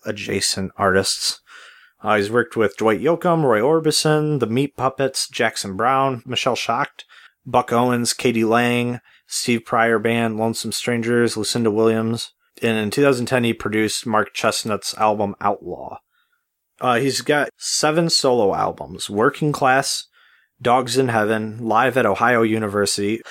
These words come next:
Daredevil, Even Things Up, Birds Above, Guitarland, and Live at the Moose. The most recent one being in twenty fifteen. So I'm actually gonna jump ahead because, at least as far as I know, there's,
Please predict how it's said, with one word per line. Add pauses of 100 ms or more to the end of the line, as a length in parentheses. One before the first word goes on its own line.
(240)
Daredevil, (160)
Even
Things
Up, (160)
Birds
Above,
Guitarland,
and
Live
at
the
Moose. (280)
The
most
recent
one
being
in
twenty
fifteen. (880)
So
I'm
actually
gonna
jump (260)
ahead
because,
at
least
as
far
as
I
know, (480)
there's,